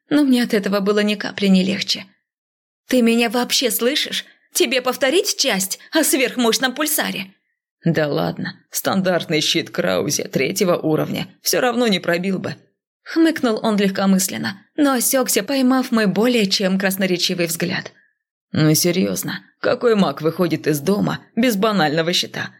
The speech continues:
«Маг-теоретик!» рявкнула я и, не желая больше слушать это все, резко рванула на себя дверь, ведущую на кафедру артефакторов, оставляя Саймона снаружи. Нет уж,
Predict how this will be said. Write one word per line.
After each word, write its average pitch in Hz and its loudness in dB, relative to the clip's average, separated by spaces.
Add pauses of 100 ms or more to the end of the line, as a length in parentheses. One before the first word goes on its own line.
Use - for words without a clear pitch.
(640)
«Маг-теоретик!» 277 0 (280)
рявкнула 202 0
я 190 2 (220)
и, 294 2
не 285 4
желая 220 2
больше 185 0
слушать 190 0
это 190 -4
все, 196 -4 (100)
резко 202 0
рванула 190 2
на 180 2
себя 208 0
дверь, 196 -2
ведущую 226 2
на 185 2
кафедру 185 -2
артефакторов, 196 -4 (200)
оставляя 220 2
Саймона 170 0
снаружи. 185 0 (400)
Нет 240 2
уж, - -4